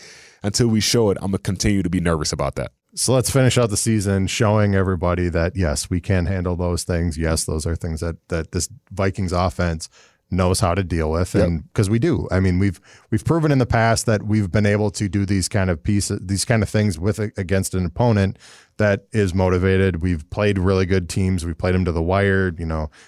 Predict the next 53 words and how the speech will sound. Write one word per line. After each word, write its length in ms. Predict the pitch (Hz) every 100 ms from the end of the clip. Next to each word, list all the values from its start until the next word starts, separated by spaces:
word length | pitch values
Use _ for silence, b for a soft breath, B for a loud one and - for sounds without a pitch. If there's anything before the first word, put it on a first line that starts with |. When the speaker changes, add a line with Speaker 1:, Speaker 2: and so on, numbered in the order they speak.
| B
Speaker 2:
how 80 | 110
many 140 | 101
times 260 | 101 101 98
all 100 | 85
season 300 | - 92 95
have 140 | 82
we 80 | 87
said, 320 | - 87 85 b b
"Well, 180 | - 95
if 100 | 95
we'd 140 | 98 95
only 200 | 98 95
done 180 | 95
one 140 | 90 98
or 60 |
two 140 | 90 95
plays 240 | 98 95
this 200 | 87 95
Speaker 1:
Yeah. 40 | 95
Speaker 2:
way, 120 | 95
we 80 | 87
would 100 | 85
have 60 |
been 100 | 82
successful," 500 | 80 85 101 - 92 82
versus, 420 | 82 82 85 78
you 40 |
know, 240 | 82 78 80 - -
uh, 320 | 92 92 87 82
chuck-, 300 | - 98 - 104 101
chalking 320 | 101 87 90
up 140 | 82
an 80 | 87
L. 320 | 98 92 78 B B B B
This 220 | 98 90
game 400 | - 98 95 92
comes 300 | 95 92 82
down 340 | 92 87 85
to 300 | 80 95 87
what 240 | 82 87 85
kind 120 | 92
of 80 | 85
pride 260 | 92 87
do 60 | 85
you 60 | 82
have, 220 | 82 80
what 100 | 82
kind 120 | 90
of 40 | 82
motivation 480 | 80 78 80 -
do 120 | 80
you 40 |
Speaker 1:
Yeah. 60 | 78